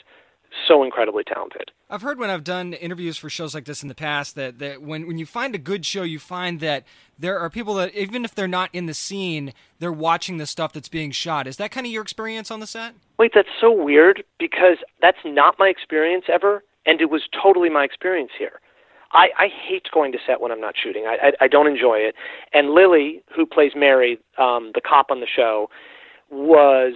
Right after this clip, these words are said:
Speaker 1: loving to go to set, and I, I, I was just like, "Why? Are, I don't wanna do this."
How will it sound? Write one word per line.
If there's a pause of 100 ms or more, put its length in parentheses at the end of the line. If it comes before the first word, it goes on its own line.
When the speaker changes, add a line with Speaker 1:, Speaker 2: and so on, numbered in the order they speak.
(120)
Speaker 1:
loving
to
go
to
set,
and
I,
I,
I
was
just
like,
"Why?
Are, (120)
I
don't
wanna
do
this."